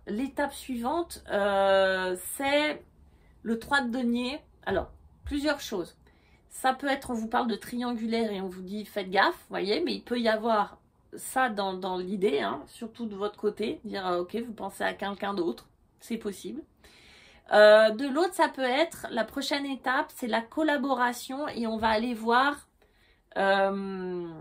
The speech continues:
un thérapeute, par exemple, un thérapeute de couple, euh, quelqu'un qui va nous aider, un, euh, un thérapeute quel qu'il soit,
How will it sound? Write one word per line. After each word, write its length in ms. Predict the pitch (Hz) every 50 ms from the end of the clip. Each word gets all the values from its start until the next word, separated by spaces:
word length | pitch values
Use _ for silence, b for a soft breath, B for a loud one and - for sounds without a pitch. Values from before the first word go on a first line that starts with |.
| 123 123 - 110 110 - _ _ -
un 120 | 233 220
thérapeute, 880 | 226 - 254 226 220 220 214 - - 220 214 233 285 - - - - _ _ _
par 180 | - 220 208 208
exemple, 460 | 202 196 202 196 202 214 233 - - - b b b b b b b b -
un 920 | 202 202 202 202 202 202 208 208 202 202 202 202 202 202 196 196 196 196 196
thérapeute 480 | - 214 220 214 214 - - 208 196 190
de 120 | 202 214
couple, 600 | 202 - - 233 226 240 254 269 285 277 - - -
euh, 540 | - 180 175 180 180 180 175 175 175 180 180
quelqu'un 420 | - - 220 214 214 - 240 233
qui 160 | 226 - 240
va 160 | 208 214 214 220
nous 240 | 220 220 214 202 214
aider, 580 | 220 208 196 233 233 240 254 254 262 262 262 233
un, 240 | 214 208 202 196 B B B B B -
euh, 140 | - 190 190
un 100 | 196 196
thérapeute 420 | 196 - 208 202 208 208 214 214 -
quel 200 | - 220 196 -
qu'il 220 | - - 226 226
soit, 520 | - - - 247 247 240 247 247 254 254